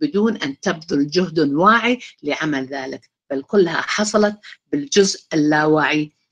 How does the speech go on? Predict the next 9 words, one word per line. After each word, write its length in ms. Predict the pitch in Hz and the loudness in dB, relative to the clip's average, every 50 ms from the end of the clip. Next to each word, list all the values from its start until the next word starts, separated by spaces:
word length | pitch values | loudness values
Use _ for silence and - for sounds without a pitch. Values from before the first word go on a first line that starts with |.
| _ _ _ _ _ - | _ _ _ _ _ -6
اللاواعي 680 | 156 151 156 156 156 156 151 147 147 139 135 147 147 147 | -2 0 2 2 4 2 2 2 0 0 0 0 -2 -2
من 180 | 156 151 143 | -2 -2 -2
الدماغ. 420 | 127 120 - - - - - - - _ _ _ _ _ _ _ _ _ _ _ _ _ _ _ _ _ _ _ _ _ _ _ _ _ _ _ _ _ - - - - - _ _ _ - 165 | -4 -6 -10 -14 -16 -14 -14 -16 -18 _ _ _ _ _ _ _ _ _ _ _ _ _ _ _ _ _ _ _ _ _ _ _ _ _ _ _ _ _ -20 -20 -20 -20 -20 _ _ _ -2 0
أم، 400 | 160 170 165 160 165 - - - - | 2 2 2 2 0 -2 -6 -8 -8
الكثير 500 | 202 196 - 208 196 240 254 254 247 226 | -8 -4 -2 0 2 4 6 6 6 6
يعرف 400 | 226 220 208 185 220 220 220 208 208 - - - | 6 4 4 4 4 4 2 0 -2 -6 -4 -2
عن 180 | 175 185 185 160 | 0 0 0 0
الويجي 500 | 160 180 190 233 240 233 185 165 156 147 | -2 -2 -2 0 0 0 0 0 -2 -2
بورد 440 | 143 147 139 131 123 123 - - | -2 -2 -2 -2 -2 -4 -8 -12